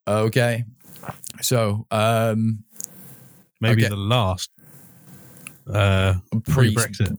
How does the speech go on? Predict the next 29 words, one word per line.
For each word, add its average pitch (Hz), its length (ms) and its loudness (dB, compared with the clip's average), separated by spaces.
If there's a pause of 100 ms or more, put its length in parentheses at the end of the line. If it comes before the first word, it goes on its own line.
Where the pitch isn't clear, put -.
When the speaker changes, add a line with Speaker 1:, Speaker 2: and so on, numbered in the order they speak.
Speaker 1:
Okay, 127 380 0
so 113 200 0
yeah, 120 240 0
there 135 140 0
will 143 140 0
probably 131 320 0
be 123 160 0
some 120 180 -2
Brexit 107 380 -2
updates 104 480 0
in 101 80 4
the 98 60 4
next, - 400 -2
um, 101 380 2 (720)
in, 104 440 2
uh, 98 500 2
in, 101 280 2
in 107 120 2
the 104 60 4
next 95 260 0
show. 92 280 2 (500)
But - 360 2 (300)
until 170 440 2
that 156 220 0
time, 117 540 2
uh, 113 400 2
we'll 123 140 0
come 120 200 2
back, 113 380 -2